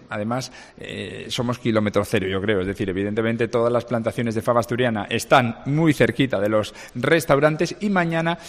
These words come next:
van a entregar sus premios. Son un montón, a ver si puedo decirlos todos o casi todos. Hay uno que es a la mayor producción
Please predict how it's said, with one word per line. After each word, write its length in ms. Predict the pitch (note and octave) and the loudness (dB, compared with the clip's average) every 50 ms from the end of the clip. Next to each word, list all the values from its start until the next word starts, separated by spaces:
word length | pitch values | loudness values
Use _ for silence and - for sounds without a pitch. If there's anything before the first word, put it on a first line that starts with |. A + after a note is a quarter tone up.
| - - - | -20 -14 0
van 180 | B2 C3+ D3 | 2 4 4
a 40 | D#3 | 4
entregar 340 | D#3+ D#3 - E3 D#3 E3 D3+ | 2 2 2 2 2 2 2
sus 260 | - - C3 - - | 0 -2 -2 -4 -4
premios. 400 | - - F3 G#3 G3 D3+ A#2 G#2+ | -2 4 4 4 4 4 0 2
Son 160 | - D#3 E3+ | 2 2 2
un 60 | G3 F#3+ | 4 2
montón, 400 | D#3 C3 A#2 A2+ - F#3+ F3 B2+ | 2 2 2 4 4 4 4 4
a 80 | A#2 | 2
ver 100 | B2 C#3 | 0 -2
si 140 | - - E3 | -2 -4 -4
puedo 280 | D#3 D#3+ D#3+ D#3 D3+ C#3+ | 0 0 2 4 4 4
decirlos 440 | C3+ - - D#3+ D#3+ D3+ C3+ - | 4 4 2 2 2 2 0 2
todos 280 | - E3 D#3 E3+ D#3+ - | 2 2 2 2 2 0
o 80 | D#3 C3 | 0 0
casi 240 | - C3 - B2+ | 2 0 0 -2
todos. 380 | A2+ - D#3 D3 B2 A2+ - - | 0 0 2 2 2 0 -2 -2
Hay 180 | - C#3 D3+ E3 | -2 -2 0 0
uno 180 | F3+ F3 F3 D#3+ | 0 0 0 0
que 80 | E3 | 0
es 80 | - - | 0 2
a 40 | D#3 | 2
la 100 | C#3+ C3 | 2 2
mayor 260 | C3 C3 D3 D#3 D3+ | 2 4 4 4 4
producción 580 | - E3 D#3 C#3 C3 C3 - D#3 D3+ C3 G#2+ | 4 4 4 4 4 4 4 4 4 4 0